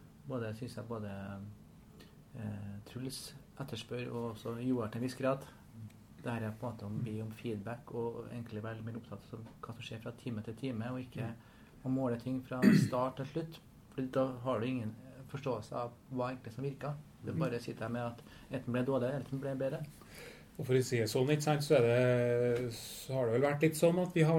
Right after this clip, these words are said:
Speaker 3: vært, eh, for opptatt av å bruke metoder da, som er dokumentert effektive. Og så er det for lite opptatt av det å dokumentere at den enkelte terapeut er effektiv.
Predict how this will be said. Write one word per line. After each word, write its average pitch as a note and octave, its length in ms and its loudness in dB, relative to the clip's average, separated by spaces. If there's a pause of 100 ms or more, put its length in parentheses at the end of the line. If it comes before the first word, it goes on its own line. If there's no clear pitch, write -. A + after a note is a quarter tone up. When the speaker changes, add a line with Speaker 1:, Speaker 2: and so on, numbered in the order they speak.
Speaker 3:
vært, - 160 -2
eh, D#3 240 10
for D3+ 160 2
opptatt A#2+ 280 2
av C3 100 6
å C3+ 240 4
bruke B2+ 340 2
metoder D#3 500 2
da, D3+ 160 8
som C3+ 220 -2
er A#2+ 600 2 (160)
dokumentert A#2 440 2
effektive. A2 400 -2 (520)
Og - 60 -8
så - 60 -8
er A2+ 120 6
det A2 40 2
for B2+ 100 2
lite B2+ 580 4
opptatt C3+ 420 6 (120)
av B2+ 100 -2
det B2 100 6
å A#2+ 100 4
dokumentere A#2+ 540 2
at A#2 140 -6 (640)
den C3+ 120 0
enkelte B2+ 300 4
terapeut E3 480 8 (140)
er D3 180 6
effektiv. B2 440 -2